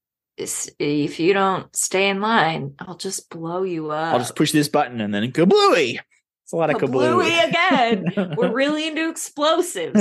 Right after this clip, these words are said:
Speaker 1: in, in Blade two. Um, and it's interesting because the Reaper, you know, the, the, I feel like it does what, it, it's a good sequel because it's expanding the world, it's expanding the stakes, it's expanding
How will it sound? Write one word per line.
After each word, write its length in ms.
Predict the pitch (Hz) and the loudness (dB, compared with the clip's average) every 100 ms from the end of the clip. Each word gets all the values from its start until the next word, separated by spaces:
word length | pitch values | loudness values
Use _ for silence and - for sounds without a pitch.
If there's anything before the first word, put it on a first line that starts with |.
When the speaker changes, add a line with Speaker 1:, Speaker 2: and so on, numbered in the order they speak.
| 196 | 4
Speaker 1:
in, 180 | 196 202 | 4 2
in 240 | 175 196 | 2 0
Blade 400 | 190 208 208 208 - | -2 2 2 2 -2
two. 400 | - 190 156 - - - - - _ _ - | -2 0 -2 -6 -14 -20 -18 -20 _ _ 0
Um, 300 | 240 240 220 - | 4 4 2 0
and 180 | 269 277 | 2 4
it's 140 | 277 | 0
interesting 400 | 339 349 339 285 | -2 -4 -4 -6
because 600 | 254 - - 285 277 254 | -6 -10 -8 2 2 2
the 100 | 254 | -2
Reaper, 340 | 202 240 247 - | -4 -6 -6 -4
you 120 | 226 | -2
know, 420 | 208 190 180 196 _ | 2 2 0 -4 _
the, 240 | 185 196 - | 0 0 2
the, 260 | 175 196 - _ _ _ | 0 0 -2 _ _ _
I 60 | - - | -12 -2
feel 200 | 269 262 | 2 6
like 240 | 254 226 - | 6 4 0
it 120 | 220 - | -6 -4
does 440 | - 226 226 220 - | 2 4 4 2 -4
what, 240 | 190 214 - - - _ _ _ | -2 -2 -4 -12 -20 _ _ _
it, 280 | 262 254 - | 2 2 2
it's 260 | 262 254 - | 2 2 -2
a 120 | 240 - | -6 -2
good 300 | 269 285 294 | 2 2 2
sequel 420 | - 262 - 262 | 0 -2 2 0
because 600 | 208 214 - - 247 247 | 2 -2 -4 0 2 2
it's 180 | 226 226 | 0 -2
expanding 840 | - - - - 214 208 220 233 226 | -4 -4 -6 0 2 4 4 2 2
the 80 | |
world, 580 | 220 147 151 180 202 202 | 0 -2 -2 2 4 2
it's 160 | 180 - | -2 -6
expanding 720 | - - - 175 175 208 214 | -10 -12 -4 -2 -2 -2 -2
the 80 | 196 | -4
stakes, 560 | - 160 156 214 - | -4 -2 0 -2 -4
it's 180 | 180 - | -8 -6
expanding 1160 | 175 - - - - 190 165 170 180 190 185 | -8 -8 -6 -6 -4 -4 -2 -2 -2 -2 -4